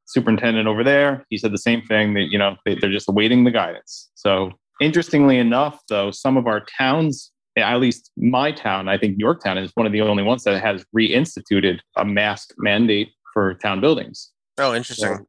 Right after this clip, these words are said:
Speaker 1: all public-facing employees, all visitors to town hall have to wear masks regardless of vaccination status.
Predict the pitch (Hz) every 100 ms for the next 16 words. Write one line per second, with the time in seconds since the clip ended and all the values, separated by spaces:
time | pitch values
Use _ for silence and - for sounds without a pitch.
0 | - 127 127 131 131 127 - 120 127 117
1 | 110 120 117 120 110 110 107 110 117 120
2 | - - 113 113 117 113 104 101 - 98
3 | 92 90 90 - - 92 92 87 - 90
4 | 107 - 117 165 135 101 - - - -